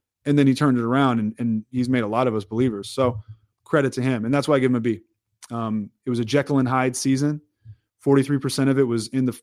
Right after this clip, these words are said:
in the tank with some crazy outbursts. About fifty-seven percent of it was, "Holy shit, you know, this is what we wanted to see." And so the shooting, the growth in shooting was incredible. I need to see him finish at the rim better, but I also need to see him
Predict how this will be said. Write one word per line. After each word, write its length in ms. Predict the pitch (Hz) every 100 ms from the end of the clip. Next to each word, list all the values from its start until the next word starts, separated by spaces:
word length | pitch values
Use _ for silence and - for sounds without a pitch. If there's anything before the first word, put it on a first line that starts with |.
| -
in 120 | 147
the 60 | 123
tank 540 | 107 131 135 147 - -
with 140 | 127 117
some 320 | 113 104 104 - _
crazy 380 | - 139 131 127
outbursts. 480 | 135 139 147 147 - _ _ - - - _
About 240 | 127 120
fifty-seven 480 | 131 139 127 147 139
percent 320 | 131 131 139
of 100 | 131
it 140 | 131 120
was, 540 | 120 117 110 104 - _ _ _ _ _ _ _
"Holy 260 | 139 139
shit, 420 | 123 - 135 98 - _ _ _ _ _ _ _
you 160 | 123 117
know, 200 | 117 123
this 180 | 127 127
is 140 | 127
what 120 | 123
we 100 | 123
wanted 200 | 123 120
to 80 | 117
see." 320 | 110 123 - - - - - -
And 120 | 131
so 580 | 123 135 123 120 117 113 - - -
the 100 | 110
shooting, 480 | - - 143 151 156
the 80 | 120
growth 340 | 113 123 143
in 80 | 127
shooting 340 | 110 127 147
was 120 | 139 113
incredible. 540 | 110 131 127 139 151
I 60 | 123
need 160 | 135
to 60 | 131
see 140 | -
him 320 | 147 135 127 107 _ _ _ _ _ _ _
finish 340 | - 147 143
at 100 | 135
the 60 | 123
rim 220 | 135 131
better, 260 | 127 147
but 140 | 156 127
I 20 |
also 220 | 139 165
need 100 | 190
to 80 | 185
see 160 | - 160
him 260 | 135 113